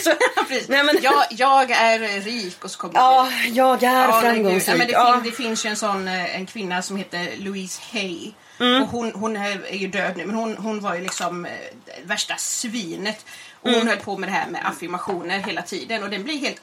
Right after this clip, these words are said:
Speaker 2: fascistisk, liksom. För att om du
Speaker 1: Ja.
Speaker 2: då råkar vara fattig eller råkar vara sjuk, ja, men då är det liksom, för att det är ditt eget fel, liksom.
Speaker 1: Ja, det blir ju det som är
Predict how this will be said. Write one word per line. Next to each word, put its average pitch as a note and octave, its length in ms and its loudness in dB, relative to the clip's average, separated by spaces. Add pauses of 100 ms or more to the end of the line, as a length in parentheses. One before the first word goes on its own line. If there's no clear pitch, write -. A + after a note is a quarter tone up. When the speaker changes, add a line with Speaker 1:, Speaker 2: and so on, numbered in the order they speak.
(100)
Speaker 2:
fascistisk, - 640 -8
liksom. F#3+ 260 -6
För G#3 80 -4
att A3 100 -6
om A3 100 -4
du A3+ 60 2
Speaker 1:
Ja. A3 220 6
Speaker 2:
då A3+ 80 0
råkar C#4 300 -6
vara C#4 160 -2
fattig A3+ 420 -6
eller G3 120 -6
råkar G3 280 -8
vara E4 160 4
sjuk, F3+ 320 -4
ja, F#3 60 -6
men G3 120 -4
då F#3+ 200 -6
är A3+ 120 -2
det G3+ 80 -12
liksom, F#3 380 -6 (540)
för A3+ 180 -2
att G#3 180 0
det A3+ 140 -6
är D#4 40 -6
ditt E4 140 -6
eget G3 240 -8
fel, D4+ 300 -2 (100)
liksom. - 260 -6
Speaker 1:
Ja, E4 400 6
det D#4+ 160 4
blir D#4 140 4
ju D4+ 140 2
det D#4 320 4
som D#4 220 -2
är G#3 400 0